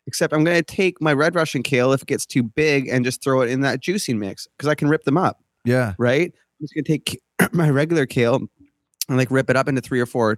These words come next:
Speaker 1: chunks, right?
Speaker 2: Yeah.
Speaker 1: Just tear it and stuff it in a quarter pound bag.
Speaker 2: That's a,
Speaker 1: Boom.
Speaker 2: that's a good idea.
Speaker 1: Yeah, man, 'cause then you can just throw half of a, like, you can throw, like, a quarter pound of it into a blender with some berries, right? So each,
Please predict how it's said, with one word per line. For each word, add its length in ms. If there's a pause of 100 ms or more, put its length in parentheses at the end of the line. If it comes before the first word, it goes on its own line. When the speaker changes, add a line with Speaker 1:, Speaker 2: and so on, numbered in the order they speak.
Speaker 1:
chunks, 540
right? 320 (120)
Speaker 2:
Yeah. 300
Speaker 1:
Just 180
tear 280
it 120
and 140
stuff 260
it 120
in 80
a 60
quarter 280
pound 240
bag. 360 (360)
Speaker 2:
That's 180
a, 60
Speaker 1:
Boom. 240
Speaker 2:
that's 200
a 40
good 140
idea. 440 (220)
Speaker 1:
Yeah, 200
man, 200
'cause 80
then 120
you 40
can 140
just 120
throw 160
half 380
of 240 (160)
a, 120 (640)
like, 200
you 140
can 140
throw, 200
like, 120
a 80
quarter 360
pound 300
of 80
it 180
into 380
a 80
blender 640
with 160
some 160
berries, 540 (280)
right? 200
So 280
each, 280